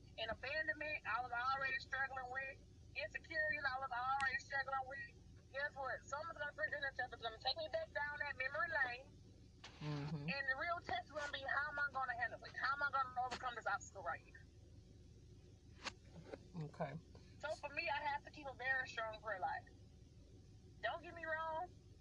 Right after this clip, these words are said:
Speaker 1: I do have friends, but I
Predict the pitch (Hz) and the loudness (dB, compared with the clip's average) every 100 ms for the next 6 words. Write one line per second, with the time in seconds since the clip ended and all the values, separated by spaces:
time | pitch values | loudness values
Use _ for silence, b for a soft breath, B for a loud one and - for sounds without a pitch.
0 | - - 233 269 311 320 294 285 294 294 | -12 -2 2 2 0 2 4 4 2 2
1 | 302 302 311 320 - - - - - - | 2 0 -6 -8 -12 -16 -16 -16 -14 -14
2 | - - - - - - - - - - | -16 -16 -16 -16 -16 -16 -16 -16 -12 -4
3 | 254 | 0